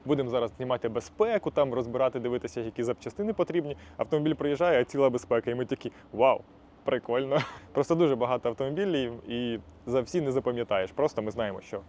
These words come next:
повинен скоро приїхати. Все. Що нас дуже сильно цікавить, як завжди, це мотор, тому що, ну, це класичні пошкодження, але із-за того, що тут дифузор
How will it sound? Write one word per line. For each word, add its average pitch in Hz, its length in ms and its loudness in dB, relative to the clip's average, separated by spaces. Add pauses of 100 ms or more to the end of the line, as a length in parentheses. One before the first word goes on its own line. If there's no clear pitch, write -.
повинен 151 320 0
скоро 135 240 0
приїхати. 98 480 -6
Все. - 200 -2 (440)
Що 170 160 4
нас 160 180 6
дуже 139 260 6
сильно 120 360 2
цікавить, 110 440 4
як 110 160 2
завжди, 110 400 4 (280)
це 117 240 4 (160)
мотор, 127 520 6
тому 110 240 -4
що, 107 320 2 (440)
ну, 262 100 2
це 214 120 4
класичні 180 460 2
пошкодження, 165 600 -2
але 147 240 4
із-за 131 140 0
того, 135 200 2
що 123 180 -6
тут 113 180 -4
дифузор 123 440 2